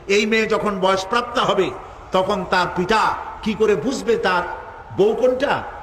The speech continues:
আর মেয়ে কোনটা? কথা শুনতেছেন? পিতার অবিকল চেহারা নিয়ে একটা সন্তান আসলো, এখন সন্তান বড় হয়েছে, তার মা কি করে বুঝবে যে আমার স্বামী আসছে না আমার ছেলে আসছে?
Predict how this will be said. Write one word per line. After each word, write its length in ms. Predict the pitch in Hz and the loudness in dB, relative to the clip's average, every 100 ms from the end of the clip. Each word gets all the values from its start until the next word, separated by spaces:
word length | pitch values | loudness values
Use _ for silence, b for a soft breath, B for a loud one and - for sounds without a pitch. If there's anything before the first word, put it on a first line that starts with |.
| - | -2
আর 140 | 165 | 0
মেয়ে 220 | 156 156 | 0 -2
কোনটা? 320 | 139 120 101 95 - - - - - - - - - - - - - | -2 -4 -6 -12 -16 -20 -20 -20 -20 -20 -20 -20 -20 -20 -20 -12 -6
কথা 180 | 147 175 | -4 -2
শুনতেছেন? 380 | 190 226 - - - - - - - - - - - - - - - - - - - - - - | -2 -4 -6 -8 -12 -18 -20 -18 -18 -16 -16 -16 -18 -20 -20 -20 -20 -20 -20 -20 -20 -20 -16 0
পিতার 440 | 269 269 294 339 359 - - 240 | 2 4 4 4 2 -4 2 4
অবিকল 480 | 254 302 320 349 349 | 4 4 4 4 2
চেহারা 320 | 339 311 320 | 2 2 2
নিয়ে 300 | 302 285 - - | 0 0 -2 -2
একটা 260 | 220 220 240 | -4 -2 -2
সন্তান 400 | 240 226 226 220 | 0 0 0 0
আসলো, 340 | 190 - 123 - - - - - - - - | 0 -4 -6 -8 -12 -18 -20 -20 -20 -20 -4
এখন 320 | 196 196 226 202 - - - - - - | -2 0 0 -2 -8 -14 -16 -18 -18 -6
সন্তান 400 | - 226 226 208 | -2 0 2 2
বড় 180 | 190 190 | 2 4
হয়েছে, 380 | 175 151 - - - - - - | 2 0 -4 -10 -14 -18 -18 -2
তার 160 | 226 240 | 0 4
মা 260 | 247 359 370 | 4 4 4
কি 80 | 370 | 2
করে 220 | 359 320 | 2 2
বুঝবে 520 | 294 262 220 208 - - - - - - - - - 131 | 2 0 0 0 -2 -10 -14 -18 -20 -20 -20 -20 -18 -2
যে 100 | 214 | 0
আমার 180 | 220 | 2
স্বামী 280 | 214 226 285 | 0 0 2
আসছে 240 | 254 - 247 | 0 0 0
না 60 | |
আমার 120 | 196 | 0
ছেলে 260 | - 185 151 | 0 0 0
আসছে? 220 | - - | -2 -6